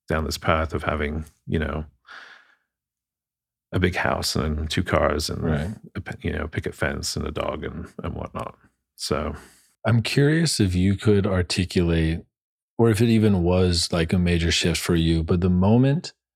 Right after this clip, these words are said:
Speaker 2: that you go from being, uh, man to father, like, that moment of knowing, I have an intuition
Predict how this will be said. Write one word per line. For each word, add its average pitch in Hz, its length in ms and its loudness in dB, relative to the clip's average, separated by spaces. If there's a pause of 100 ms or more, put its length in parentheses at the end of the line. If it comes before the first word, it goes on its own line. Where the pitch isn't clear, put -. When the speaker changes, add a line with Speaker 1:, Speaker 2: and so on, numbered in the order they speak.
(840)
Speaker 2:
that 101 100 2
you 104 180 2
go 101 300 2
from 98 380 2
being, 92 720 2 (1200)
uh, 78 520 -2 (280)
man 101 500 2 (840)
to 92 100 -2
father, - 480 -2 (380)
like, 90 120 -2
that 90 160 0
moment 95 400 2
of 82 140 0
knowing, 82 640 0 (760)
I 104 60 2
have 120 140 6
an 117 60 6
intuition 90 760 2